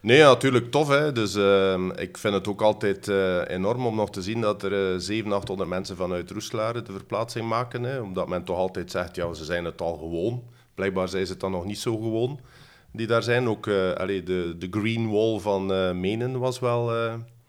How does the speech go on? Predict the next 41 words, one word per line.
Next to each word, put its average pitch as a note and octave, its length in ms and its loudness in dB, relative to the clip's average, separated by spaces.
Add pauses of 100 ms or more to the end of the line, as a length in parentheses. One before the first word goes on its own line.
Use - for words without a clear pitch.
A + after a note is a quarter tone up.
(640)
redelijk A2+ 420 -2
impressionant, A2+ 680 -4
van, G#2 340 -4
eh, G2 280 0 (140)
met G2 200 -8
de G2+ 60 -6
mooie G#2 240 -2
West-Vlaamse G#2 560 -2
uitdrukking A2 500 -4
op G#2 120 -2
hun F#2+ 160 -8
t-shirt, A2+ 500 -10
hè, A#2+ 200 -8
"Wij G2+ 140 -4
zijn G2+ 240 -4
hier F#2+ 160 -6
weer." G2 260 -6 (600)
Ik - 60 -20
heb F#2 120 -8
toen F#2+ 240 -8
toch G#2+ 160 -6
wel F#2+ 260 -2
even - 340 -12
lachend G2+ 360 -6
op F#2 120 -8
het F#2 120 -12
einde G2 320 -6
tegen F#2+ 260 -6
Anne G2+ 380 -6
Verhelst, F#2 520 -4
manager F#2 400 -10
van, F#2 320 -4
eh, F2+ 300 -2
Menen, F#2+ 280 -4
gezegd, F2+ 420 -10 (400)
"Maar F#2 240 -4
wij F2 140 -4
hebben G2 300 -4
hem G#2+ 160 -4
weer, A2 220 -6
hè." A#2 140 -6